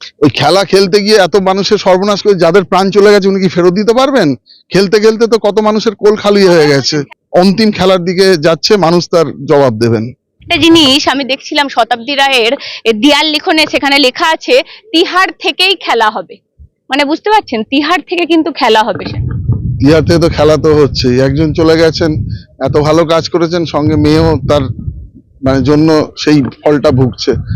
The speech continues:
Speaker 1: ও বেচারি তো কোনো দোষ করেনি, কিন্তু দেখুন, এমন একটা সিস্টেমের লোভ মানুষকে কোন জায়গায় নিয়ে যায়, তার এটা জলজ্যান্ত প্রমাণ। আর সব থেকে বড়, খেলার মালিক হচ্ছেন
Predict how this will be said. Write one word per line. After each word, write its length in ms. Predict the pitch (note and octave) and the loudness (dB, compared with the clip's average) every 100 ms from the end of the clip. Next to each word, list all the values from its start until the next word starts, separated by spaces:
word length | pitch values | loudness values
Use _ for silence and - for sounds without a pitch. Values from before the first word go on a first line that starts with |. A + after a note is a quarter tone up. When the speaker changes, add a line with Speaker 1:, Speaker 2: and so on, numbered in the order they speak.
| - - - | -6 -4 0
Speaker 1:
ও 120 | D3+ | 2
বেচারি 360 | E3 E3 F#3 F#3+ | 2 4 4 4
তো 120 | G3 | 2
কোনো 200 | G3 G3+ | 0 2
দোষ 220 | G3+ G3 | 2 2
করেনি, 420 | G3+ F3 C3+ A#2 | 0 0 0 -2
কিন্তু 540 | B2 D3 D3 E3+ D#3+ G#2 | -2 0 2 0 0 0
দেখুন, 300 | D#3 D#3 D3+ | -2 0 -2
এমন 300 | C3+ D3 E3+ | 0 0 2
একটা 300 | E3+ D3+ F3 | 0 0 -2
সিস্টেমের 560 | - E3 - F3 E3+ D3 - - - - | 0 -4 0 0 2 0 -4 -18 -16 -2
লোভ 300 | B2 D3+ F#3 | 2 4 4
মানুষকে 420 | F3 F3 F3 - | 2 -2 -2 -4
কোন 260 | E3+ E3+ E3+ | -2 -2 0
জায়গায় 260 | E3+ F3 E3+ | 0 0 0
নিয়ে 240 | E3+ E3+ | 0 0
যায়, 160 | E3+ D#3 | 0 0
তার 180 | D3+ | 2
এটা 240 | D3+ D3 D3+ | 2 2 0
জলজ্যান্ত 540 | D3 D3+ D3+ D#3+ D#3 | 2 0 0 0 0
প্রমাণ। 380 | D3 D3+ E3 G3 - - - - | -2 -2 -2 -4 -10 -6 -6 -2
আর 100 | C3 | -2
সব 180 | C3+ D3 - | 0 -2 0
থেকে 160 | F3 G3 | 0 2
বড়, 280 | G3 - G#3 | 0 -2 -6
খেলার 440 | - - C3+ E3 F3+ E3 - - - | -6 0 2 2 0 -4 -8 -10 -10
মালিক 600 | - A#2 C3 D3+ E3+ F#3 | -6 -2 0 0 -2 -6
হচ্ছেন 300 | F3+ - | -6 -2